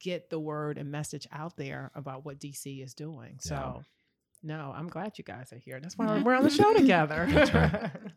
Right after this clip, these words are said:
Speaker 3: Well, well, let's kinda hit on that since you are a native Washingtonian and you shared
Speaker 2: Yeah.
Speaker 3: with us that when,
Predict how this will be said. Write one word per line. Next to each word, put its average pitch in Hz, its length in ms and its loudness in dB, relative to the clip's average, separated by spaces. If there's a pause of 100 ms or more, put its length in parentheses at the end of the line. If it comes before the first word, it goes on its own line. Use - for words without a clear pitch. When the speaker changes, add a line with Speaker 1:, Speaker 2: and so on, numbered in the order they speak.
Speaker 3:
Well, 247 200 4
well, 247 100 6
let's 330 220 6
kinda 381 240 2
hit 202 180 6
on 180 220 6
that 165 320 4
since 202 240 0
you 202 140 6
are 180 340 4 (100)
a 180 60 2
native 170 360 2
Washingtonian 165 760 -2
and 175 160 -2
you 175 80 0
shared 175 240 4
Speaker 2:
Yeah. 165 60 8
Speaker 3:
with 180 220 0
us 165 260 2
that 151 400 0 (160)
when, 175 500 0